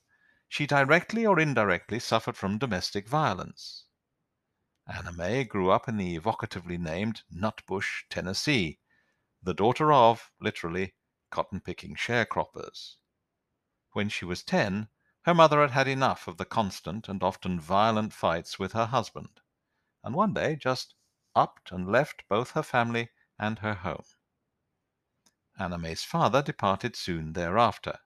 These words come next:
forcing her and her older sister Aline to be raised first by a cousin and then by their grandmother. When she died, they rejoined their estranged mother, who had made her new life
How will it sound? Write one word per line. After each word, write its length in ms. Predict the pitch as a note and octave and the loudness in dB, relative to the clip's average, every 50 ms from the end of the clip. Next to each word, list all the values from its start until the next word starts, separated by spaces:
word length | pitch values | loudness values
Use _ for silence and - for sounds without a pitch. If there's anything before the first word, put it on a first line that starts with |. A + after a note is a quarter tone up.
| _ _ _ _ _ _ _ _ _ _ _ _ | _ _ _ _ _ _ _ _ _ _ _ _
forcing 440 | - - G2 F2 - - F#2 E2+ D#2+ | -6 -4 -4 -2 -2 -4 -6 -6 -4
her 440 | F#2+ C3 A#2 D#2+ G2 B2+ C#3 C3 G2+ | -2 0 2 2 2 2 0 -2 -4
and 200 | G2 F#2 F2+ E2+ | -6 -6 -6 -6
her 240 | - F#2+ F2 F2 G2+ | -4 -4 -2 0 0
older 200 | A2 G#2 F#2+ F2+ | 0 0 0 -2
sister 400 | - - G2+ F2 - - E2+ D2 | -4 -4 -6 -6 -4 -4 -4 -4
Aline 500 | D2+ F2 F#2 A2 C#3+ C#3+ A2 G2+ A2+ - - _ _ _ _ _ _ _ _ - | -4 -4 -4 -2 -2 0 0 0 -2 -4 -8 _ _ _ _ _ _ _ _ -10
to 80 | - | -6
be 100 | C3+ D3 | -2 0
raised 360 | C#3 A#2+ A#2+ A#2+ A#2+ A#2 - | 4 4 6 6 4 2 0
first 280 | - - A#2 A#2+ A#2 - | 0 2 2 2 2 2
by 160 | - A2 A2 | 2 2 2
a 60 | A2+ | 2
cousin 400 | - - - F#2 - - D#2+ D#2+ - _ _ _ _ _ _ | 0 -2 -6 -6 -6 -6 -8 -10 -10 _ _ _ _ _ _
and 140 | - G#2 F#2+ | -8 -4 -2
then 200 | F#2 F2 D#2+ E2 | -2 -2 -2 -4
by 200 | D#2+ E2+ D#2+ D#2+ | -6 -6 -6 -6
their 160 | D#2+ - D#2+ | -6 -8 -8
grandmother. 680 | F2+ F2 F#2+ G2 G2 F#2+ F#2 - E2+ D2 C#2+ - - - _ _ _ _ _ _ _ _ _ _ _ _ _ _ _ _ _ _ _ _ _ _ _ | -6 -4 -2 -2 -2 -4 -4 -6 -6 -8 -8 -8 -12 -14 _ _ _ _ _ _ _ _ _ _ _ _ _ _ _ _ _ _ _ _ _ _ _
When 220 | - G2+ F#2 F2 E2+ | -10 -8 -6 -6 -6
she 260 | - - - G#3+ G#3 | -4 -2 0 0 0
died, 400 | - D#2+ - - - G2 - - _ _ _ _ _ _ - | 2 2 0 0 0 -4 -10 -14 _ _ _ _ _ _ -2
they 100 | G2+ G2+ | -2 2
rejoined 580 | G2 D3 F#3 F#3+ - D3 C3+ B2 B2+ C3+ B2 | 4 4 4 4 6 4 6 6 6 4 2
their 120 | G#2 G#2+ G2 | 4 4 4
estranged 540 | F#2+ G2 - - - B2+ C3+ C#3 C3 - - | 4 2 0 0 2 2 2 2 0 -2 0
mother, 360 | A#2 G2+ F2 E2 D2 C#2+ - _ _ _ _ _ _ _ _ - | 2 2 2 2 0 -2 -4 _ _ _ _ _ _ _ _ -4
who 120 | A2 G#2+ | -2 0
had 100 | A#2 A2+ | 0 2
made 300 | G#2 G#2 G#2 G2+ G2+ F#2+ | 2 2 2 2 2 0
her 160 | - - A2 | -2 -2 -2
new 180 | G#2+ G#2 G#2+ F#2+ | 0 0 0 0
life 480 | F2 F2 D#2 C#2+ D2 D2 - - - | 2 2 0 0 0 -4 -10 -14 -20